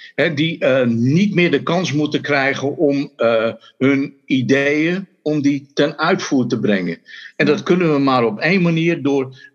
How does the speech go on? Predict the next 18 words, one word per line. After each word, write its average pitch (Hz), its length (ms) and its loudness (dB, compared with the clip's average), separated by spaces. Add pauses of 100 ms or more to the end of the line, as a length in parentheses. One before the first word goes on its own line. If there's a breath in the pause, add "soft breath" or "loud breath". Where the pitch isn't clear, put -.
ehm, 117 480 2 (380 loud breath)
het, 113 200 -4
het, - 220 -14
het, - 180 -8
het, - 180 0
de, 127 180 0
de, 120 180 0
de, 120 240 -2
die 117 180 2
stroom 175 800 2 (300 loud breath)
van 117 460 2
geld 139 600 0
die 107 220 -2
voortdurend 160 560 2
naar 139 240 0
hen 131 220 2
toe 170 200 0
gaat, - 500 -4